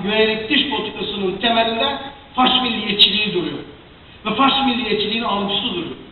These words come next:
Yani İran İslam Cumhuriyeti, mi-, bin dokuz yüz yirmi dörtte kurulan Pahlevi Hanedanı bin dokuz yüz yetmiş dokuzda İran İslam Cumhuriyeti'ne çevriliyor. Ama aynı algı, aynı algı ül-, ülkede devam ediyor.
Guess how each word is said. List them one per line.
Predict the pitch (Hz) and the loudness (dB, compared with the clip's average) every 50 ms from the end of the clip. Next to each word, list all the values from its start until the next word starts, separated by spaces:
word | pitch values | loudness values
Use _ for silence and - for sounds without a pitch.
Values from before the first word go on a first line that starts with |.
| - - - - - - - | -20 -20 -20 -20 -14 -2 2
Yani | 233 247 254 240 | 4 4 4 4
İran | 220 214 294 311 285 | 4 6 6 6 6
İslam | - - 302 294 285 - | 4 4 4 4 4 4
Cumhuriyeti, | - 214 202 180 170 165 156 160 165 165 - - - - | 2 0 -2 -2 -2 -2 -2 -2 -4 -6 -6 -8 -8 -4
mi-, | 247 294 311 277 | -2 0 0 2
bin | 285 285 | 2 2
dokuz | - - - - | 2 2 2 2
yüz | 240 240 | 2 2
yirmi | 240 247 247 240 | 2 2 0 0
dörtte | 240 226 - - 277 - - | 0 0 0 -2 -4 -4 -4
kurulan | 226 214 208 214 233 254 269 - - - - - - | -4 -2 2 2 2 2 2 0 -4 -6 -8 -10 -4
Pahlevi | - 208 208 208 262 277 294 330 285 | -2 0 2 2 2 2 4 4 4
Hanedanı | 262 233 220 220 202 180 175 180 175 - - | 4 4 4 4 2 2 2 2 2 2 0
bin | 277 - | 0 0
dokuz | 311 - - 262 | 0 0 0 0
yüz | 254 240 | -2 -2
yetmiş | 233 - - 254 | -4 -4 -6 -6
dokuzda | 226 - 196 190 214 233 214 - - - - - - 185 190 | -6 -6 -6 -6 -2 -2 -2 -2 -2 -6 -10 -14 -12 -6 -4
İran | 233 285 277 | -2 -2 0
İslam | - - 302 302 285 - 240 | 0 2 2 2 2 2 0
Cumhuriyeti'ne | 240 233 226 220 214 220 208 - - 277 294 - | -2 -4 -4 -2 -2 -2 -2 -2 -2 -4 -2 -2
çevriliyor. | 269 247 233 233 240 247 262 269 277 277 - - - - - - | -2 -2 -2 -2 -4 -2 -2 -2 -2 -2 -2 -6 -8 -12 -10 -6
Ama | - 240 254 240 247 254 254 | -2 0 2 2 2 2 4
aynı | 302 339 339 320 - - - - | 6 8 10 8 8 6 4 2
algı, | 202 214 220 220 214 208 226 254 277 285 277 - - - - - | 4 4 4 4 2 2 2 2 2 2 2 0 -4 -8 -6 -2
aynı | 240 262 294 294 285 277 262 | 0 2 2 2 4 4 4
algı | 233 233 226 226 - 269 | 4 4 4 2 0 -2
ül-, | 262 247 233 - - - - 208 | -2 -4 -6 -8 -10 -10 -10 -10
ülkede | - - 233 208 240 240 240 | -6 -4 -4 -2 -2 0 2
devam | 208 202 202 214 208 202 190 | 4 6 6 6 6 6 4
ediyor. | 175 160 160 151 | 2 0 0 -2